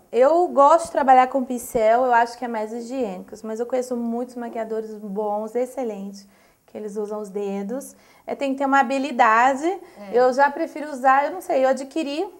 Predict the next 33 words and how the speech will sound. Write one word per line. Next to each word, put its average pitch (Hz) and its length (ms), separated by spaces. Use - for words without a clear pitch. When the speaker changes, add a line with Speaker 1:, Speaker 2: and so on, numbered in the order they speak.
Speaker 1:
uma 233 140
habilidade 233 580
maior 247 260
com 254 100
o 320 60
pincel, 339 380
mas 247 140
de 269 80
vez 277 120
em 285 60
quando 285 180
eu 320 80
ponho 359 200
um 381 40
dedinho 302 400
Speaker 2:
É, - 60
Speaker 1:
ali. 466 160
Speaker 2:
gente, 226 280
é 254 60
por 262 160
isso 302 180
que - 80
eu 466 60
falo, 220 300
a 208 240
Elisa, 226 400
ela 214 80
é 220 60
a 233 40
rainha 262 520
dos 370 220
pincéis, 220 680
gente. 185 360